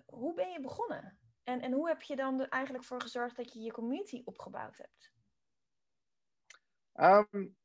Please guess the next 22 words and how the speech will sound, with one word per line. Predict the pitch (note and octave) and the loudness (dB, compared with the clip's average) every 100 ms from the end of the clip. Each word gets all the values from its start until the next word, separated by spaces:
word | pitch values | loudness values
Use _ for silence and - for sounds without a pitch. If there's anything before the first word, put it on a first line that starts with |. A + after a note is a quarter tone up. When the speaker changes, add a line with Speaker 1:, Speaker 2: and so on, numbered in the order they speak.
| _ - - - _ | _ -20 -20 -20 _
Speaker 2:
ik | - D3+ | 0 4
denk | F#3 A#3 | 4 2
dat | A3+ | 2
ik | G3 | 2
in | E3 | 2
het | D3 | 0
begin | B2 - E3 | 0 -2 0
helemaal | B2+ C3 C3+ A#2 C3 B2 | 2 4 4 6 6 4
niet | B2+ C3 | 0 -2
bewust | A2+ A#2 A2 | -2 -2 2
bezig | G2+ G#2+ A#2+ | 4 4 2
was | A2 G#2+ - | 0 0 -2
met | A2+ | -18
community | G#2+ G#2 B2 B2 - G2+ | -16 -14 -12 -10 -10 4
bouwen. | G#2 D3 E3+ G3 - | 8 10 8 2 -6
Ik | - G#2+ | -2 4
was | A2 G#2 A2 | 6 6 4
gewoon | - G#2+ G#2 G#2 G2+ - - | 4 8 10 8 2 -10 -2
dingen | - A2+ A#2+ A2+ | 6 8 8 8
aan | G#2+ | 6
het | A2+ | 6
doen | A2 A2 G2+ | 6 6 0